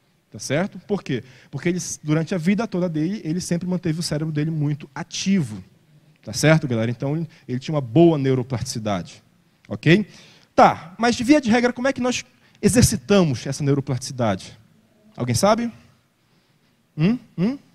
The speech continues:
Alguém sabe como se exercita a neuroplasticidade? Alguém já ouviu falar alguma coisa sobre isso? Bingo!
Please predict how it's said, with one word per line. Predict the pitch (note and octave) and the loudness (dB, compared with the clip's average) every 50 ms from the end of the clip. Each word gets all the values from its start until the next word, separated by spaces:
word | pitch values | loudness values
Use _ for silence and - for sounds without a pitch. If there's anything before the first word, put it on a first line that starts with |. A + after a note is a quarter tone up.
| _ _ _ _ _ _ _ _ _ _ _ _ _ _ _ _ _ _ _ _ _ _ _ _ _ _ _ _ _ _ _ _ _ _ _ _ _ _ _ _ _ _ | _ _ _ _ _ _ _ _ _ _ _ _ _ _ _ _ _ _ _ _ _ _ _ _ _ _ _ _ _ _ _ _ _ _ _ _ _ _ _ _ _ _
Alguém | - C#3 D3+ | -8 -4 -2
sabe | D3+ - G#3 G#3+ G3+ | 0 0 0 0 0
como | - F#3+ F3 | -2 -2 -2
se | - E3+ | -2 0
exercita | C#3+ C#3+ C#3+ - - A3 - F3+ | 0 0 -2 -2 -4 -6 -4 -2
a | |
neuroplasticidade? | D3 C#3+ C3+ - C3 - - B2 B2+ E3+ G3+ A3 G#3 - _ | -2 -2 -2 -4 -6 -8 -8 -8 -8 -8 -8 -8 -10 -14 _
Alguém | - C3+ D3 D3 | -14 -12 -8 -6
já | C#3 C#3+ | -4 -2
ouviu | C3 F#3 G3 | -2 -2 -2
falar | - D3+ C#3+ D3+ | -2 -2 -2 0
alguma | D#3 D3 C#3+ C3 | 0 -2 -2 -4
coisa | - D3 C3 - | -4 -4 -4 -4
sobre | C3+ A#2+ B2+ D#3 | -4 -4 -2 -4
isso? | G#3 A#3+ - - G#3+ - - _ _ _ _ _ _ _ _ _ _ _ _ _ _ _ _ _ _ _ _ _ _ _ _ _ _ _ _ _ _ _ _ _ - | -4 -4 -6 -10 -12 -14 -16 _ _ _ _ _ _ _ _ _ _ _ _ _ _ _ _ _ _ _ _ _ _ _ _ _ _ _ _ _ _ _ _ _ -10
Bingo! | D3+ C3 E3+ A#3 A#3 G#3 D3+ D3+ D3 C3+ A#2 F#2+ | 4 8 10 10 10 10 10 10 10 10 10 6